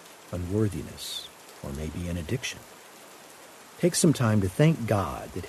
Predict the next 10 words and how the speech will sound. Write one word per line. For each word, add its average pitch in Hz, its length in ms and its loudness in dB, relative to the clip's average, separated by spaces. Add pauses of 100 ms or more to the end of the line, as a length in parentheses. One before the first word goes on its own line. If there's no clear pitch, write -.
His 110 160 2
love 139 480 4
freely 190 560 2
covers 87 580 2 (120)
all 135 280 2
of 123 120 0
your 120 100 2
sin 110 300 2
and 101 100 0
shame. 95 400 -6